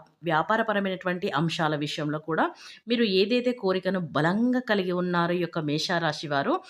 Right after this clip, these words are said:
ఆ కోరిక అనేది ఈ సమయంలో ఖచ్చితంగా ఒక స్త్రీ వల్ల అయితే మీకు తీరబోతుందని చెప్పుకోవచ్చు. ఇక ఈ విధంగా తన మూలంగా మీరు చక్కటి అవకాశాన్ని అయితే పొందుకోబోతున్నారు ఈ యొక్క మేషరాశి వారు అని చెప్పుకోవచ్చు.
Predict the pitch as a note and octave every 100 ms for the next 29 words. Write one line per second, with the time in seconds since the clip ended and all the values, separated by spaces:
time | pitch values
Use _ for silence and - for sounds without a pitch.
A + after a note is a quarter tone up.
0 | - - - A3 A#3 G#3 A3+ A#3+ B3 A#3
1 | G3+ F3+ F3 G#3 E3+ F#3 E3 D#3+ E3+ E3
2 | F3 D4+ F4 - - - A3+ C#4+ C#4 B3+
3 | B3+ - G3 - - A#3 A3+ G3+ F#3 E3+
4 | F3+ F#3+ G3 A#3+ F#3 E3+ D3+ D3+ D3+ D#3
5 | D3 F3+ E3+ C#3+ C3+ D#3+ C#3+ C#3 - D3
6 | C3+ C3 - - - A3 A#3+ A#3 G3 A3+
7 | G#3 A#3+ C4 B3+ A#3+ G#3 F#3 F#3 G#3+ G#3+
8 | G#3+ G#3 F#3+ F3+ - A3+ A3+ D#3+ D3+ D#3
9 | D#3 - D3 D#3 D#3+ B3+ F#4+ - - _
10 | - A3 A#3+ C4 A#3+ G3 F#3 G3 G3 F#3
11 | G#3+ F#3+ - E3+ C#3+ D#3 F3+ C#3 D3+ D#3
12 | C3+ D#3+ - E3 G3 G3+ D#3+ D#3+ D#3 C#3+
13 | C#3+ -